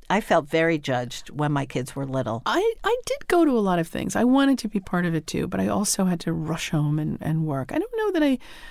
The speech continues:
Speaker 2: felt it to the extent that you did from other mothers. I ha-, I actually l-, loved a lot of those friendships from early on. I don't know. I mean, maybe I just was getting looks, dagger looks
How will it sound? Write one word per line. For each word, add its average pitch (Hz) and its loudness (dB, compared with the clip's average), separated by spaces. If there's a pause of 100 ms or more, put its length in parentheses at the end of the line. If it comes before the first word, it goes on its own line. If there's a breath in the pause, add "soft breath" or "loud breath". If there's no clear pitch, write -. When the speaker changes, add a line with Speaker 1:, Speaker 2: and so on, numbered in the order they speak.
(200 loud breath)
Speaker 2:
felt - 0
it - -2
to - -2
the 180 0
extent 165 -6
that - -10
you - -4
did - -8
from - -8
other 165 -2
mothers. 165 -4
I - -4
ha-, 285 -2
I 269 0
actually 269 -2
l-, 196 -2
loved 185 -2
a - -4
lot - -2
of 170 -6
those - -6
friendships - -6
from 170 -4
early 175 -2
on. 165 -2
I 240 -4
don't 294 2
know. 254 4
I - 2
mean, 233 4 (840 loud breath)
maybe 233 2
I 202 0
just 202 -4 (480 soft breath)
was 180 0
getting 170 0
looks, - -4
dagger 165 0
looks - -4